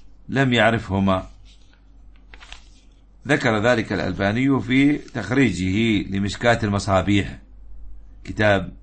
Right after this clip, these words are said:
مشكاة المصابيح، رقم الحديث ألف وخمسمائة وعشرة، ألف وخمسمائة وعشرة في تخريج شيخ الألباني رحمه الله لمشكاة المصابيح،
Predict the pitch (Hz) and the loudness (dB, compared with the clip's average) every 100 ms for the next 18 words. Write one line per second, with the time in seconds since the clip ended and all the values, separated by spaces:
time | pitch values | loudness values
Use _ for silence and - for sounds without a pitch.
0 | - 95 - 113 110 98 87 90 90 87 | -12 -12 -4 0 0 0 -6 -2 -2 0
1 | 107 95 - - - - - - - - | 0 -2 -4 -18 -20 -20 -20 -20 -20 -20
2 | - - - - - 120 98 101 78 92 | -20 -20 -20 -18 -4 -2 0 -2 -2 2
3 | 135 143 - 135 95 98 104 98 110 127 | 2 2 2 0 -2 -2 -2 -2 -2 2
4 | 143 127 123 117 131 110 - - - - | 2 4 4 4 4 0 -2 -8 -20 -20
5 | - - - - - 101 92 - 90 98 | -20 -20 -20 -20 -8 -6 -6 -6 -8 -4
6 | 110 90 120 123 135 143 - - - - | -2 0 0 2 0 0 -8 -20 -20 -20
7 | - - 110 95 104 120 98 - 98 95 | -12 -6 -4 -4 0 0 0 -2 -4 -4
8 | 90 85 107 110 98 92 98 92 92 123 | -6 -2 0 0 -2 -4 -2 -2 0 0
9 | 131 120 139 139 107 - 123 127 113 98 | 2 0 0 -2 -6 -2 0 0 0 -2
10 | 95 90 85 95 95 92 | 0 0 2 2 0 -2